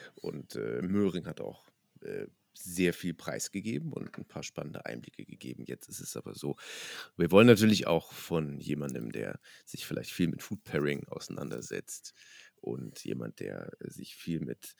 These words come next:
Ultraschallbädern und Rotationsverdampfern beschäftigt und noch anderen Dingen. Von dem wollen wir wissen, wenn er jetzt kein, kein, äh, Match zu einem,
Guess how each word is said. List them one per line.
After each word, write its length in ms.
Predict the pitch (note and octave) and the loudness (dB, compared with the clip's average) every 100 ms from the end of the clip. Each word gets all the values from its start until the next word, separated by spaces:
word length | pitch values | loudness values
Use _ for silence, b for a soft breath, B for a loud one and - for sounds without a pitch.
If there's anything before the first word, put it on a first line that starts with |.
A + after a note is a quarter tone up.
| b b - | b b -10
Ultraschallbädern 1040 | - - C#2+ - C#2 D2 D2 D2 C#2+ C#2+ | -6 -4 -2 -2 -2 0 0 2 0 0
und 120 | C#2+ F2 | -2 4
Rotationsverdampfern 1300 | G#2+ A#2 A#2 - A#2+ A2+ - F2 E2 D#2+ - D2 C#2+ | 4 6 4 8 8 8 4 2 2 0 -2 -6 -6
beschäftigt 840 | D#2+ - - - C#2 C2+ - - | -6 -4 -8 -8 -8 -8 -2 -2
und 100 | - | -2
noch 140 | A#1+ - | -4 -6
anderen 400 | - - D2+ C#2 | -8 -8 -8 -8
Dingen. 240 | A#1+ - B B B - | -10 -12 B B B -2
Von 180 | F#2 | 6
dem 140 | G2 G#2+ | 8 10
wollen 160 | G#2 | 10
wir 120 | G2 G2+ | 8 6
wissen, 220 | - F#2+ | 4 4
wenn 120 | F#2+ | 6
er 80 | F2+ | 6
jetzt 360 | F2+ - - - - | 6 2 -8 -12 0
kein, 360 | A#2 B2+ C#3+ - _ _ - | 6 6 6 -2 _ _ 4
kein, 420 | B2 D3 D3 A#2+ - | 8 10 8 2 4
äh, 140 | G#2 | 6
Match 420 | G2 G2+ A2+ - | 8 8 6 2
zu 140 | - G2 | 2 4
einem, 360 | E2+ E2 E2 | 4 4 0